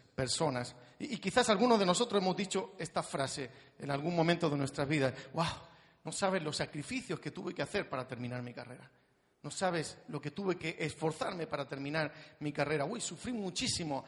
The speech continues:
hasta conseguir alcanzar la posición donde estoy ahora en mi trabajo.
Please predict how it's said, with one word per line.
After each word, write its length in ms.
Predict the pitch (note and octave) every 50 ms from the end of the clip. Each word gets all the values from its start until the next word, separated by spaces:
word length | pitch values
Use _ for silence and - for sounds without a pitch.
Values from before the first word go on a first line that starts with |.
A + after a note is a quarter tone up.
| - - -
hasta 280 | - D3 - - D3 -
conseguir 460 | D3+ D3 - D#3 D3 D#3 F#3 F#3 E3+
alcanzar 800 | D#3 D3+ - C#3+ C#3 - - F#3 D#3 C3 - - - - - -
la 160 | - C3 -
posición 480 | - C3 - - C#3+ - - F3+ E3 D#3+
donde 220 | C#3+ C#3 B2+ B2+
estoy 200 | B2+ - D#3+ D#3
ahora 400 | D3 C#3+ D3 C#3+ C3 B2+ A#2+ - - - - - - _ _ _ _ _
en 120 | - D3 C#3
mi 120 | C#3 C#3
trabajo. 520 | C3+ C#3 C3+ B2+ B2 A#2+ A2 - - A#2+